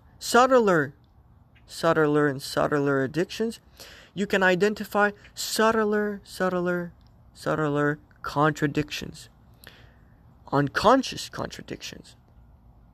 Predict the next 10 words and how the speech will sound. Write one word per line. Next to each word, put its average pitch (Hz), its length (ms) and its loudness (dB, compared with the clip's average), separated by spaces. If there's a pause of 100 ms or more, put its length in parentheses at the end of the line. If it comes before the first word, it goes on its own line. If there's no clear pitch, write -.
(760)
That 139 200 4
is 156 120 2
great 214 240 6
for 185 300 2 (420)
expanding 202 1160 -2 (1400)
your 151 500 2 (240)
awareness, 156 640 2
expanding 180 800 0 (140)
the 135 100 -6
consciousness. - 640 -6